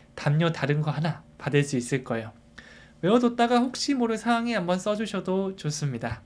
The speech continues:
자, 그 다음엔요. dresser. 저는 뭐 한 번도 사용해 본 적이 없는데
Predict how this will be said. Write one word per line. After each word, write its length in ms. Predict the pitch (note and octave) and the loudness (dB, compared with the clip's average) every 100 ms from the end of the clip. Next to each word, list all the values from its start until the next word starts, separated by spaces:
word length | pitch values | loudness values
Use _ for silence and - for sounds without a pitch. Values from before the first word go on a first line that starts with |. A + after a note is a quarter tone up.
| - - - - - - - - - | -18 -18 -20 -18 -16 -16 -20 -18 -16
자, 180 | - - | -16 -12
그 120 | - E3 | -2 4
다음엔요. 580 | G3 F#3+ F#3 G#3+ B3+ - - - - - - | 6 6 2 2 0 -4 -20 -20 -20 -20 2
dresser. 680 | D3+ D#3 E3 - B2 A#2 A2+ - - - - - | 8 8 8 2 2 0 -6 -20 -20 -20 -20 -6
저는 440 | - F#3 C4 C4 A#3 | 2 4 4 2 2
뭐 200 | F3 E3+ | 4 2
한 120 | G3 | 2
번도 180 | A3 G#3+ | -2 -2
사용해 320 | G3+ A#3 A3+ A3+ | -2 -2 0 0
본 120 | D#3+ | 2
적이 220 | D3+ C#3+ | 2 2
없는데 420 | B2 A#2+ B2+ E3+ | 0 -2 0 -2